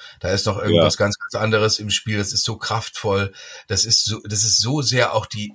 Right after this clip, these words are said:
Speaker 1: diese, diese leichte Düsternis, die mein Großvater immer umgeben hat, die ist da auch schon mit dabei. Und das, das hätte Norbert Thaddeus mindestens damals auch nicht unbedingt sprachlich benennen können, aber er konnte es zeichnen.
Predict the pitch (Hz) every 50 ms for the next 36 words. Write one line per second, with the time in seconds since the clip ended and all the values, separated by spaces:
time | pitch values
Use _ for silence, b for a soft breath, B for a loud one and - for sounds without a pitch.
0 | - 101 104 95 90 101 104 92 - 95 92 92 98 98 92 95 98 101 123 135
1 | - - 107 95 85 90 107 131 151 143 - - 127 110 98 98 101 104 - -
2 | B B B B B B - - 104 101 95 95 98 98 101 98 - 95 104 110
3 | - - 117 104 104 - 110 87 95 107 104 98 98 104 98 90 101 107 110 117
4 | 110 107 110 104 - - 101 98 104 101 - - 107 98 101 110 - - 117 104
5 | 104 110 107 - 120 110 104 101 92 98 110 110 110 110 104 101 104 104 104 B
6 | B B B B B - 98 - - - - 104 - - - - - - - 120
7 | 131 127 - 127 113 107 98 95 104 110 107 113 110 104 117 104 104 107 104 -
8 | - - 110 117 117 110 - 107 95 - - 113 107 117 120 117 107 107 104 -
9 | - - - 104 98 101 113 107 - - - - - - 113 113 101 101 101 -
10 | - - 110 110 113 110 98 - 101 92 107 123 143 147 139 - 104 92 90 95
11 | 92 - - 107 101 101 - - - 120 110 120 117 - 98 85 80 82